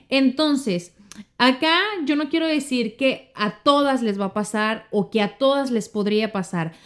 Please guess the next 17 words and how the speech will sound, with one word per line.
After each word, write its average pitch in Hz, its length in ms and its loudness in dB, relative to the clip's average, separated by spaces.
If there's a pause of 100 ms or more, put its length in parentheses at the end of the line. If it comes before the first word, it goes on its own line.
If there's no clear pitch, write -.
(100)
porque 262 300 4
así 269 240 0
como 359 220 -2
hay 302 160 0
sus 285 280 -4
casos 277 640 -4
con 226 160 0
experiencias 254 960 -2 (360)
malas, 240 880 4 (360)
no 285 380 6
tan 269 240 2
buenas, 247 800 2
quizá 262 380 2
no 269 480 6
tan 294 160 0
difíciles, 254 840 0
hay 330 360 4